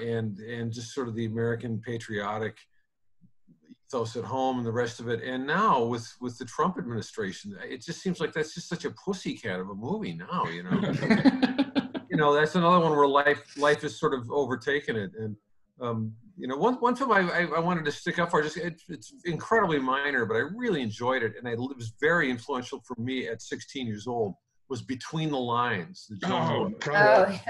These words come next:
Speaker 4: yeah.
Speaker 1: I mean, I love it. And anybody who's, I, my, my, my first full-time job was at the Weekly in Minneapolis, City Pages, and it was always about to go under. And, uh,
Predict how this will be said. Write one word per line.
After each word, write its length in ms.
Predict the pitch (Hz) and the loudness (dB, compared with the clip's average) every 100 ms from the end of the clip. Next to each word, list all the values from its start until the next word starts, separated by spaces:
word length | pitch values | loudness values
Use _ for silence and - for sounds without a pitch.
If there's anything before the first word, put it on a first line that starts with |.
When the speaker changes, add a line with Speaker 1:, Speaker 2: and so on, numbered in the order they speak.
| - | 2
Speaker 4:
yeah. 100 | 226 - - - - _ 190 | 2 0 -10 -20 -20 _ 2
Speaker 1:
I 80 | |
mean, 100 | 214 | 6
I 80 | 220 | 8
love 260 | 226 262 240 | 10 8 6
it. 120 | 139 | 4
And 140 | 165 165 | 2 4
anybody 400 | 185 220 214 208 | 6 6 6 6
who's, 300 | 196 180 - | 6 4 0
I, 100 | 160 | -2
my, 200 | 165 175 156 - | 2 2 2 -4
my, 100 | 170 165 | -2 2
my 140 | 160 | 0
first 320 | 160 185 180 | 2 2 2
full-time 420 | - 175 175 160 | -2 -4 -2 -2
job 280 | 139 143 147 | 2 2 2
was 100 | 143 | 0
at 100 | 139 | -6
the 80 | 143 | -4
Weekly 460 | 139 135 147 139 135 | -6 -4 -4 -2 -2
in 160 | 131 | -4
Minneapolis, 880 | 131 123 123 127 120 135 117 - - | -4 -2 -2 -4 -4 -8 -8 -18 -6
City 180 | 135 127 | -4 -4
Pages, 560 | 135 131 113 127 120 | -2 -4 -2 -6 -6
and 200 | 117 113 113 _ _ - - | -6 -6 -8 _ _ -16 -6
it 60 | |
was 180 | 127 123 | -4 0
always 320 | 139 135 127 | 2 2 2
about 220 | 123 127 | 2 2
to 60 | 131 | 2
go 260 | 123 120 117 | 0 2 2
under. 640 | 123 120 120 120 117 117 | 2 0 2 2 2 0
And, 220 | 113 107 | 0 -2
uh, 440 | 107 117 113 113 | -4 -2 0 0